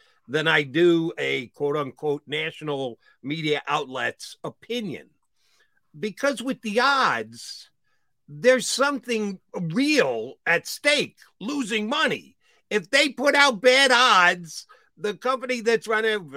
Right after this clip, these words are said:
DraftKings, uh, FanDuel, uh, Sportsbet, well, whoever we're talking about here, uh, BetParks, uh,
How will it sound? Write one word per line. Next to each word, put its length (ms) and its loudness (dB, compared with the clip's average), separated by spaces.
DraftKings, 880 -6
uh, 260 -8
FanDuel, 760 -6
uh, 280 -8
Sportsbet, 600 -4
well, 140 -4
whoever 420 2
we're 160 -4
talking 360 -2
about 260 0
here, 260 -2
uh, 260 -4
BetParks, 760 -2
uh, 160 -6